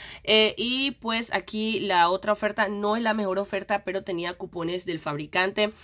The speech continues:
Eh, yo hice un video hace, creo que uno o dos meses, eh, mencionándoles cómo obtener cupones gratis.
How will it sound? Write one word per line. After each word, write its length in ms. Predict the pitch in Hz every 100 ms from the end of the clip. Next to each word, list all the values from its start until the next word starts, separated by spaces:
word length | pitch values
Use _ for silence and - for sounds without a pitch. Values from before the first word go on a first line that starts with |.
| - - -
Eh, 340 | 196 190 185
yo 140 | 185 214
hice 220 | 240 247
un 100 | 240
video 400 | 226 208 214 214
hace, 640 | 196 196 202 202 196 196 202 - -
creo 180 | 190
que 140 | 196 180
uno 220 | 185 202
o 60 | 185
dos 140 | 190
meses, 420 | 185 180 196 196 -
eh, 460 | 170 160 147 147 - - - - -
mencionándoles 680 | 165 170 165 165 180 185
cómo 360 | - 185 180 185
obtener 500 | - - 160 151 151
cupones 420 | - - 165 180
gratis. 460 | 175 147 147 214